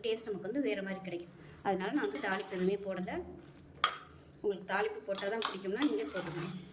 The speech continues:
இப்போ நல்லா வதக்கிக்கலாம். கொஞ்சம் சூடு ஏறட்டும். இப்போ பார்த்தீங்கன்னா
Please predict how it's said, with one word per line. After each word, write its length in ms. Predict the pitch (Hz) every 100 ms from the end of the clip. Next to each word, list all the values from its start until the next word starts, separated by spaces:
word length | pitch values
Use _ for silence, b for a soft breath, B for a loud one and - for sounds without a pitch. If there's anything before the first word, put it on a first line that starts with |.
| - -
இப்போ 140 | 196
நல்லா 180 | 185 202 202
வதக்கிக்கலாம். 480 | 180 175 170 151 - -
கொஞ்சம் 200 | 202 233 -
சூடு 200 | 208 185 185
ஏறட்டும். 340 | 196 196 - - - - - - - - - - - - - - - - - - - - - - - - - - - - - - - - -
இப்போ 160 | 262 240
பார்த்தீங்கன்னா 340 | 208 190 247